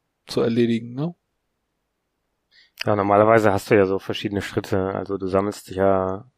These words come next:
Speaker 2: erstmal möglichst viele Informationen oder lernst halt auch die Umgebung kennen. Dann überlegst du dir,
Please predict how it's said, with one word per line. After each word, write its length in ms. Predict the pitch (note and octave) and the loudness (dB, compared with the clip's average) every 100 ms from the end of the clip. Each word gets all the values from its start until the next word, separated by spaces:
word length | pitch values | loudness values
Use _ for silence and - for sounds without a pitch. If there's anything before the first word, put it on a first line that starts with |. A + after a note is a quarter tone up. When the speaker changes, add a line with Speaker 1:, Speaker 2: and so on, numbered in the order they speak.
| - _ _ - | -20 _ _ -2
Speaker 2:
erstmal 460 | A2 - G#2 G2 | -2 2 2 4
möglichst 460 | G2 G2+ - G#2+ - | 2 0 0 -4 -4
viele 200 | G#2+ A2 | 0 2
Informationen 1000 | G#2 - F#2+ F2+ - G2+ A2 A#2 A#2 A2+ | 2 -2 -4 -4 0 0 0 -2 -6 -6
oder 200 | F#2+ F#2 | -4 0
lernst 360 | F#2 F#2+ - | 0 -2 -4
halt 100 | G2+ | -4
auch 140 | G2 F#2+ | -4 -4
die 100 | G#2 | -6
Umgebung 420 | F#2+ F#2 G#2+ G#2+ | -4 -2 -2 -2
kennen. 400 | - G#2+ G#2+ G#2+ | -2 -2 -2 -6
Dann 140 | G2 | -4
überlegst 420 | F#2+ F2+ G2 - - | -4 -2 -2 -4 -6
du 60 | |
dir, 300 | G2 F#2+ F#2+ | -2 -2 -2